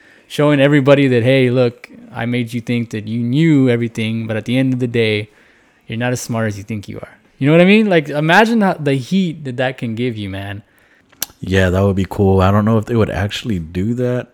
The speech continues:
Speaker 2: I don't know if that would really help out either of the two parties, but that does seem like a really cool idea. Um,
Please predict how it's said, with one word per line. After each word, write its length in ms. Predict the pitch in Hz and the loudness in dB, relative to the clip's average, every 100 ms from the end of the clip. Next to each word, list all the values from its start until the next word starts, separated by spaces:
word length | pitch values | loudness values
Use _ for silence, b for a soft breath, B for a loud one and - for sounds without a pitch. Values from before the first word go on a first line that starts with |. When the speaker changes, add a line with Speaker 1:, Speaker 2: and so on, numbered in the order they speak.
| - | -10
Speaker 2:
I 120 | 87 | -6
don't 100 | 92 | -4
know 80 | 90 | -4
if 60 | 87 | -4
that 100 | 87 | -4
would 100 | 85 | -2
really 380 | 90 90 85 - _ _ b b b b _ | -2 -2 -6 -10 _ _ b b b b _
help 240 | 98 98 | -4 0
out 220 | 95 92 | 0 0
either 280 | 82 95 92 | -2 0 0
of 80 | 87 | 0
the 80 | 85 | -4
two 200 | - 95 | -4 -4
parties, 460 | 92 90 98 92 | -2 0 0 -4
but 440 | 82 85 110 92 - - _ - | -4 0 2 2 -2 -18 _ -6
that 200 | 87 82 | -6 -2
does 280 | 98 92 | 0 -2
seem 160 | - 92 | -4 -4
like 180 | 87 87 | -4 -4
a 40 | |
really 160 | 85 85 | -4 -4
cool 280 | - 95 90 | -6 -6 -4
idea. 720 | 80 76 82 95 90 80 82 - b b b b - | -4 -6 -2 0 0 0 -4 -12 b b b b -8
Um, 600 | 92 92 85 82 78 | -2 0 -2 -4 -8